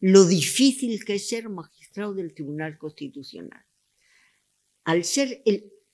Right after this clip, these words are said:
supremo intérprete de la Constitución, el Tribunal Constitucional está llamado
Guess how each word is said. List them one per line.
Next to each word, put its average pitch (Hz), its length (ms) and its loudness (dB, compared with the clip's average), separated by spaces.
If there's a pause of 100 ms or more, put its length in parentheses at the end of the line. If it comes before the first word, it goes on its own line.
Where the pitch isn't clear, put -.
supremo 247 800 -2
intérprete 190 840 -2 (120)
de 170 140 -2
la 165 180 -2
Constitución, 160 840 -8 (640)
el 143 100 -8
Tribunal 175 420 -4
Constitucional 208 800 -6
está 202 340 -4
llamado 240 540 -4